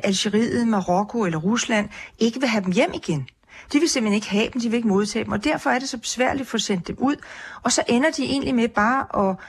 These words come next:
og, ja, bare bo her og rende rundt. Øh, man kan tilbageholde dem i en eller anden form for administrativ tilbageholdelse i syv måneder, og den overvejer man nu at forlænge til i hvert fald for eksempel atten måneder, sådan så man kan have styr på dem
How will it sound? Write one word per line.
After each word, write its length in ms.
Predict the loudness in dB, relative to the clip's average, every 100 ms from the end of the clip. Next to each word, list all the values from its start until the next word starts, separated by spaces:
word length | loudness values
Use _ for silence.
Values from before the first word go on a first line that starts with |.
| -20 -20 -12 0
og, 280 | 2 2
ja, 140 | 2 0
bare 260 | 0 -2 0
bo 240 | 0 0
her 100 | -2
og 260 | -4 -2 -2
rende 180 | 0 0
rundt. 340 | 0 0 -6 -18 -20 -18 -2
Øh, 440 | 2 4 2 0
man 260 | -2 -2 -2
kan 120 | -2
tilbageholde 680 | -4 -2 0 0 0 -2 0
dem 160 | 0 0
i 60 |
en 80 | 0
eller 120 | 2
anden 140 | 0 0
form 280 | -2 -2 -2
for 180 | 0
administrativ 920 | 2 2 2 2 0 -2 -4 -2 -2 -2
tilbageholdelse 840 | -4 0 2 2 2 0 0 0
i 20 |
syv 340 | 0 0 -2 0
måneder, 380 | 0 2 0 -2 -8 -12 -2
og 200 | -2 2
den 180 | 2 0 -2
overvejer 560 | 0 2 0 -2 -2 -2
man 140 | -2
nu 160 | 0 -2
at 60 |
forlænge 540 | -2 0 0 0 -4 -2
til 180 | -2
i 40 | 0
hvert 260 | 0 -2
fald 260 | -2 -4 -4
for 120 | -6
eksempel 420 | -4 -4 -4 -6 -8 _ 0
atten 340 | 0 2 0
måneder, 280 | 0 0 -2
sådan 280 | 0 0 0
så 160 | 0
man 180 | 0 0
kan 160 | 0 -2
have 120 | 0
styr 400 | -2 0 0 0
på 240 | 0 0
dem 260 | 0 -2